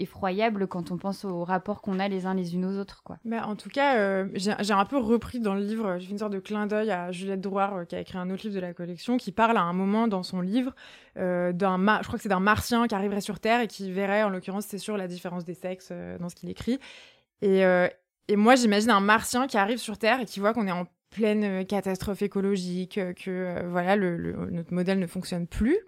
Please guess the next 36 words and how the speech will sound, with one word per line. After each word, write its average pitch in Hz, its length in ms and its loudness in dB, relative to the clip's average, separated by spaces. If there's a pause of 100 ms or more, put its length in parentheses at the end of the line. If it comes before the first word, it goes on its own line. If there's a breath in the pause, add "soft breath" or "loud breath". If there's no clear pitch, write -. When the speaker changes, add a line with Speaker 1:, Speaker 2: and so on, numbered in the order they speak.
Speaker 2:
qu'on 160 360 -8
s'appauvrit 175 520 -2
tous, 240 560 -4
euh, 170 200 -2
toutes. - 340 -10 (1040 loud breath)
Et 277 160 10
en 240 80 12
fait, 294 160 4
on 233 240 4
fait 240 120 2
du 202 240 -2
yoga, 202 280 0
quoi. - 220 -14 (140)
Enfin, 196 520 4
et, 208 360 2
euh, 196 440 2
et, 208 240 2
euh, 208 140 2
et 208 80 6
en 208 100 2
fait, 262 180 2
on, 214 240 2
voilà, 202 460 10
euh, 196 40 4
nos 202 140 2
skincare, 208 480 4
enfin, 196 140 2
je 190 60 2
vais - 20 2
pas 214 80 8
revenir 220 220 6
sur 220 120 -2
tous 220 120 -6
ces 202 180 2
exemples, 247 260 6
mais 220 140 6